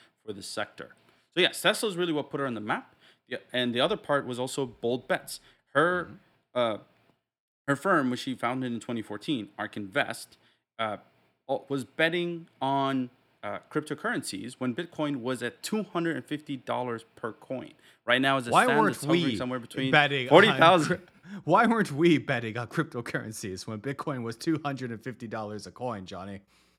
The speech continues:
Speaker 1: Because we were financially illiterate and ignorant at the time. Now we
Speaker 2: I
Speaker 1: know
Speaker 2: don't
Speaker 1: much
Speaker 2: think we,
Speaker 1: more.
Speaker 2: I don't think being financially
Speaker 1: We're still
Speaker 2: illiterate, I don't think being financially illiterate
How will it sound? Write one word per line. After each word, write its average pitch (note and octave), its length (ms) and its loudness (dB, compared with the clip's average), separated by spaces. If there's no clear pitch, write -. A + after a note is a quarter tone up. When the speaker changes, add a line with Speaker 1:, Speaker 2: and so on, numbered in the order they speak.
Speaker 1:
Because C3+ 160 0
we C3 80 0
were B2+ 140 -2
financially A#2 880 -2
illiterate A2+ 600 -4
and G#2 260 -8
ignorant F#2 380 -14
at F2+ 80 -18
the F2+ 60 -20
time. - 60 -20
Now A#2+ 120 2
we A#2 60 0
Speaker 2:
I B2 40 2
Speaker 1:
know G3+ 80 4
Speaker 2:
don't B3+ 100 4
Speaker 1:
much - 40 -8
Speaker 2:
think A#3+ 140 2
we, G#3 120 6
Speaker 1:
more. - 80 -6
Speaker 2:
I D#3+ 40 4
don't A3 160 2
think F#3+ 160 -2
being E3+ 240 2
financially C#3 540 0
Speaker 1:
We're B2 60 0
still B2 120 4
Speaker 2:
illiterate, A2+ 480 -2
I B2+ 100 -8
don't F#3 160 0
think F3+ 140 -4
being D3+ 180 0
financially B2 600 -2
illiterate G#2+ 480 -4